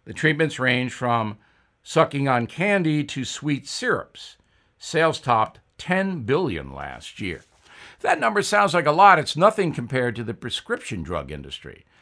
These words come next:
That figure will hit three hundred and forty billion this year,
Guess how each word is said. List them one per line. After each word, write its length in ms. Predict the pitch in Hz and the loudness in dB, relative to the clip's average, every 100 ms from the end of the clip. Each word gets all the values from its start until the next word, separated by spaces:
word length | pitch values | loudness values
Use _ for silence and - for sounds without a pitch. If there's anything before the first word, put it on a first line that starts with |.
| _ | _
That 160 | - 156 | -4 -2
figure 320 | 175 139 143 | 0 2 2
will 160 | 127 123 | 2 2
hit 260 | 120 123 | 0 -2
three 300 | - 147 190 | -4 0 4
hundred 320 | 190 139 127 | 4 2 -2
and 100 | 104 | -6
forty 720 | 92 - - 208 269 269 175 | -14 -16 -6 0 8 8 8
billion 640 | 113 95 101 90 80 69 - _ _ _ _ 104 | 2 -2 -2 -2 -8 -12 -18 _ _ _ _ -6
this 380 | 117 185 185 | 0 0 -2
year, 360 | 165 196 127 - | -6 -6 -6 -10